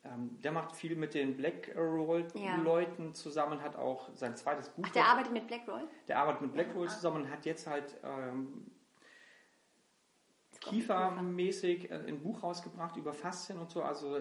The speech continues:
Speaker 1: echt, der ist
Speaker 2: Cool.
Speaker 1: auch super aufgestellt.
Speaker 2: Muss ich unbedingt gucken. Mit
Speaker 1: Und
Speaker 2: Kiefer?
Speaker 1: ich geb dir mal, ja, wirklich, das ist echt,
Speaker 2: Das ist
Speaker 1: äh, hat er gut gemacht. Ich geb dir mal den Link, ich schick dir den mal
Speaker 2: Ja,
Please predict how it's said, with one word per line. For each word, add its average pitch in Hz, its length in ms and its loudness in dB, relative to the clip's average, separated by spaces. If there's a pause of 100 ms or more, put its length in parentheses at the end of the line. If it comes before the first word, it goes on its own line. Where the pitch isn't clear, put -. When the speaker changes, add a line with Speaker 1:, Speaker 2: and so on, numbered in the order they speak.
(160)
Speaker 1:
echt, 185 300 -6
der 143 140 -2
ist - 320 -12
Speaker 2:
Cool. 262 180 4
Speaker 1:
auch 160 40 0
super 180 320 -2
aufgestellt. 151 680 0
Speaker 2:
Muss 190 120 -6
ich 175 80 -4
unbedingt 190 280 -4
gucken. - 340 -6 (160)
Mit 175 100 0
Speaker 1:
Und 139 220 2
Speaker 2:
Kiefer? 139 220 -2
Speaker 1:
ich - 200 -6
geb 151 160 -4
dir 156 100 -2
mal, 127 260 2
ja, 135 300 4
wirklich, 139 260 -2
das 120 180 -6
ist - 340 -10
echt, 135 180 -4
Speaker 2:
Das 185 120 -10
ist - 20 -8
Speaker 1:
äh, 131 400 -2
hat 127 120 -6
er 131 320 -2 (380)
gut - 180 -10
gemacht. 120 300 -6 (160)
Ich - 160 -10
geb - 140 -8
dir 165 80 -4
mal 139 120 -2
den 123 160 -2
Link, 202 180 -4
ich - 80 -12
schick - 140 -12
dir 147 80 -6
den 139 140 -2
mal 208 80 2
Speaker 2:
Ja, 202 80 4